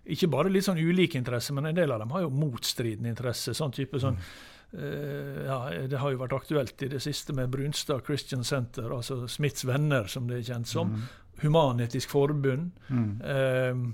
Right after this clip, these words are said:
Speaker 1: eh, Europabevegelsen og Nei til E U, begge
Speaker 2: Mm.
Speaker 1: med, altså, hva er, hva er,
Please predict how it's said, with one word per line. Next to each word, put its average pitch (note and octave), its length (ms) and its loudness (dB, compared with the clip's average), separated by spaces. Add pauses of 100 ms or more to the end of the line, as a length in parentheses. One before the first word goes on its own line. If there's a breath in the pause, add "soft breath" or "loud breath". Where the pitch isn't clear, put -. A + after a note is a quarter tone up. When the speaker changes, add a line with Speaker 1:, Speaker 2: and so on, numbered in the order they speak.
(560 loud breath)
Speaker 1:
eh, B2+ 1160 -8
Europabevegelsen C3 1400 4
og D#3+ 120 2
Nei E3 200 2
til B2 240 -4
E C3 240 2
U, B2+ 160 -2
begge C#3+ 400 6
Speaker 2:
Mm. A2 60 4
Speaker 1:
med, C3 200 -2
altså, D3 280 -2 (320 loud breath)
hva F3+ 240 4
er, E3 60 0
hva F#3 280 2
er, E3 100 -6